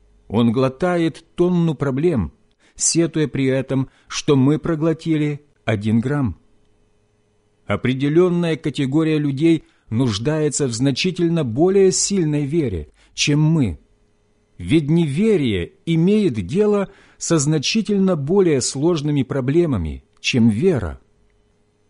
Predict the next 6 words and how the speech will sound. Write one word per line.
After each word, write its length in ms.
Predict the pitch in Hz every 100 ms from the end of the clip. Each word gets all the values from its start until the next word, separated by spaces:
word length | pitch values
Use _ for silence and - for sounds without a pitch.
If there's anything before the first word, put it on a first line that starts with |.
| _
Посмотри 540 | 202 - 180 202 233 233
только 460 | - 190 175 160
на 140 | 147 123
того, 520 | 139 160 175 95 - _
кто 220 | - 160
живёт, 580 | 139 156 165 202 -